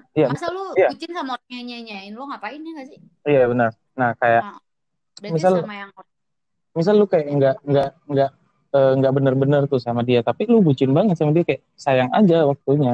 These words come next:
Speaker 1: gitu loh.
Speaker 2: Mm-mm, bener-bener buang-buang waktu dan segala macam.
Speaker 1: Iya, buang-buang waktu. Ya kalau emang setengah-setengah ya mending nggak usah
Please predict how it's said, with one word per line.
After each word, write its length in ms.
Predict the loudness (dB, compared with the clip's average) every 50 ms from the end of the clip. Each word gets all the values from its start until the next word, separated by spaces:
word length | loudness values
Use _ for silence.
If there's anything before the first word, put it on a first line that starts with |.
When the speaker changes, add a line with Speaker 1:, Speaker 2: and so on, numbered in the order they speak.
| 0 -2
Speaker 1:
gitu 220 | -4 -6 -8 -10 -10 -12
loh. 120 | -12 -12 _ _ _ _ _ -20 -18
Speaker 2:
Mm-mm, 480 | -16 -16 -14 -14 -12 -12 -12 -12 -12 -14
bener-bener 480 | -14 -14 -14 -14 -14 -14 -14 -14 -14 -14
buang-buang 400 | -12 -12 -12 -12 -12 -12 -12 -12
waktu 180 | -12 -14 _ -16
dan 120 | -16 -16 -16
segala 220 | -16 -16 -16 -16 -14
macam. 200 | -16 -12 -4 0
Speaker 1:
Iya, 220 | 0 2 2 2
buang-buang 380 | 0 -2 -6 -6 -2 -2 0 0 0
waktu. 300 | -2 -4 _ -2 0 0 0 0 -4 _ _ _ _ _ _ _ _ _ _ _ _ _ _ _
Ya 140 | -6 -4 0
kalau 180 | 2 2 4 4
emang 300 | 4 4 2 2 0 0
setengah-setengah 460 | -2 -2 -2 -2 -4 -4 -2 -2 0
ya 120 | 0 0 2
mending 240 | 2 2 2 2 2
nggak 160 | 4 4 2
usah 240 | 2 0 0 -2 0